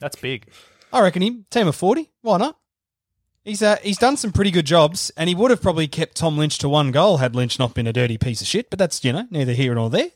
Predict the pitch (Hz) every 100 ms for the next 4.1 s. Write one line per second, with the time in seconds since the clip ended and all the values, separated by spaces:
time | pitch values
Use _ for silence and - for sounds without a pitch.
0 | _ _ - 117 - - - - - _
1 | _ _ _ _ - 180 226 247 202 -
2 | 156 143 131 131 - _ _ _ _ _
3 | 131 127 107 117 127 127 - - 110 113